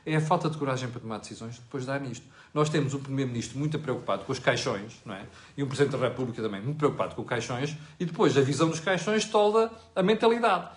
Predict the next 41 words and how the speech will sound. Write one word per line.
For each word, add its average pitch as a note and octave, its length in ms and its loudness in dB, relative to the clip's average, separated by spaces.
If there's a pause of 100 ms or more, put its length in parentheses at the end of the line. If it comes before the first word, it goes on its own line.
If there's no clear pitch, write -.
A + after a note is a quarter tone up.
E C#3+ 80 -4
tolda B2 280 4
a B2 40 0
cabeça E3+ 380 0
e E3+ 60 -10
tolda, F#3 320 4
tolda F#3 300 4
a - 20 6
visão. F3 380 -2 (200)
Quem B2+ 160 0
paga G#2+ 220 2
por B2 120 -4
isto A#2 140 -6
é A2 60 2
a - 20 -2
economia. E2 360 -8 (380)
Bom, - 400 -8
ponto G3+ 220 2
seguinte. F2 220 -12 (2250)
O A#3+ 100 4
veto F#3 440 6 (440)
de C#3 140 -6
Polónia D#3+ 440 4
e A2+ 100 0
Hungria. G#2 340 -10 (260)
Eu F3+ 140 2
toquei - 240 0
nisto - 220 -8
aqui B2+ 160 -6
ontem, B2+ 300 -4
disse B2 180 -6
que C#3 80 -6
António A#2 240 -6
Costa - 160 -4
estava A2+ 240 -2
full B2 200 -6
e A#2+ 40 -4
estava A#2+ 240 -4
preocupado. A2+ 420 -8
E - 20 -12
está. - 360 -6